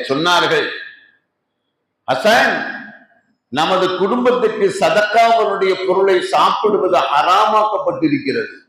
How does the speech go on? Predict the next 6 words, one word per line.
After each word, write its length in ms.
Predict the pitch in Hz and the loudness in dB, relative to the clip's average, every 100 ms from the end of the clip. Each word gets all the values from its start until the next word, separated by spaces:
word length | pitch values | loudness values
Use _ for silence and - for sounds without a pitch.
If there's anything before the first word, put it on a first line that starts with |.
| _ _ _ _ _ _ _ _ | _ _ _ _ _ _ _ _
சின்ன 300 | - 117 170 | -8 -4 -4
குழந்தை 320 | 160 147 147 156 | -2 -2 0 -2
ஒண்ணும் 260 | 131 139 | -4 -4
தெரியாது, 380 | 113 120 117 - - - _ _ _ _ _ _ _ _ _ _ _ _ _ - | -2 -2 -2 -4 -12 -16 _ _ _ _ _ _ _ _ _ _ _ _ _ -8
சின்ன 260 | 117 160 - - - - _ _ _ - | -4 -2 -2 -8 -12 -18 _ _ _ -2
குழந்தை 400 | 127 156 127 | 0 0 -2